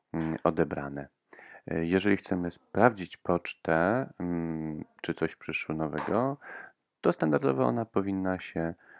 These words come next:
e, sprawdzać sama, a jeżeli czekamy na coś bardzo, e, z utęsknieniem, to można kliknąć ten przycisk, e, u góry ekranu, przycisk odśwież w kształcie takiej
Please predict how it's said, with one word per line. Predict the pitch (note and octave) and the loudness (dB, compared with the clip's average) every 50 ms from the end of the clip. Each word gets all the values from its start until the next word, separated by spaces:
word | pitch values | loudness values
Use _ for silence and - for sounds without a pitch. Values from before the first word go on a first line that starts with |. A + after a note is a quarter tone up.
| - _ - | -18 _ -8
e, | E2+ E2+ E2 E2 E2 E2 | -6 -4 -2 -2 -2 -4
sprawdzać | - - - D#2+ D2+ D#2 E2 - - | -4 -2 -2 0 2 2 0 0 2
sama, | - D#2+ D#2 - F#2+ F2+ E2 | 2 2 4 4 4 2 2
a | - B2+ | 2 0
jeżeli | C3 - B2 A2+ - G2+ G2 G2 - - _ | 0 0 0 0 0 -2 -2 -2 -4 -8 _
czekamy | - - A2+ - - F#2+ F#2 F2+ F2+ E2+ | -8 -8 -6 -2 0 0 2 2 0 0
na | E2+ E2 | -2 -2
coś | - - D#2+ - | -2 -4 -6 -4
bardzo, | - - D#2 D#2 - - D#2+ D#2+ D#2 - - - - - - - - _ - | -2 -2 -2 -2 -2 -2 -2 -2 -2 -4 -8 -20 -20 -20 -20 -20 -16 _ -4
e, | E2+ E2 | -4 -2
z | - - | -2 -4
utęsknieniem, | D#2 - E2 D#2 - - - B2 A#2+ A2 G2+ G2 - - - - _ - | -4 -2 -2 -2 -2 -2 -2 -2 0 2 0 0 -2 -6 -20 -20 _ -6
to | - C3+ B2 | -2 0 2
można | G2 F#2 - - F2+ F2 | 2 2 2 2 0 0
kliknąć | - - - E2+ - - - E2+ E2 - - | 0 -2 -4 -4 -4 -4 -4 -6 -6 -6 -4
ten | - D#2+ D#2+ D#2+ D#2 | -4 -2 -2 -2 -6
przycisk, | - - - E2 - - D2 - - - - - D#2 | -6 -6 -6 -6 -4 -4 -6 -6 -6 -12 -10 -8 -6
e, | D#2 D2 C#2+ D2 - | -6 -6 -6 -4 -2
u | - D#2 | -2 -2
góry | D2 D#2+ D#2 D#2 D2+ | 0 0 -2 0 0
ekranu, | D2+ D#2 - - - A#2 A#2 A#2 G#2+ F#2+ - | -4 -4 -6 -4 -2 -2 0 0 0 -2 -4
przycisk | - - - - - - - - - - | -4 -8 -14 -10 -10 -8 -8 -6 -2 -2
odśwież | G#2 - - - - F#2+ F2+ F2 - - - | -2 -2 -2 -4 2 2 2 2 2 -4 -8
w | - - - | -18 -12 -12
kształcie | - - - - E2+ E2 D#2+ - - D2+ | -10 -8 -4 -2 0 0 0 0 -4 -4
takiej | - - D#2 - - - D#2 D2+ | -2 -2 -4 -4 -4 -8 -8 -8